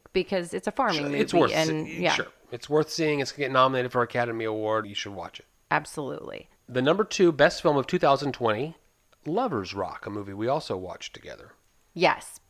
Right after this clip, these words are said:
Speaker 1: Okay, Lovers Rock is actually, in my opinion, in the same vein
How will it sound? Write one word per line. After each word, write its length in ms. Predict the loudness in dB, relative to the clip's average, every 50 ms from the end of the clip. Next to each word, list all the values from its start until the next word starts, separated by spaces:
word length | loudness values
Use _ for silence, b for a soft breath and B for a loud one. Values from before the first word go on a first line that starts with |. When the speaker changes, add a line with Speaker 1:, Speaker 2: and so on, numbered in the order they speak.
| _ 0
Speaker 1:
Okay, 220 | 0 2 0 0
Lovers 580 | 0 2 6 6 6 6 6 4 2 0 0 0
Rock 580 | 0 2 4 4 4 2 0 -2 -6 -10 -18 -18 _ _ _ _ _
is 180 | -2 -2 -2 2 6
actually, 800 | 6 8 8 6 4 0 -2 -2 0 0 0 -2 -2 -4 -4 -4 -2
in 180 | 0 0 2 2
my 220 | 4 4 4 4
opinion, 640 | 4 0 -2 -4 -6 -6 -4 -4 -4 -6 -6 -8 -10 -12 _ _ -2
in 180 | 0 0 2
the 60 | 0
same 480 | -2 -4 -2 0 0 2 2 0 0 -2
vein 720 | -2 0 0 0 2 2 0 0 0 0 -2 -2 -4 -6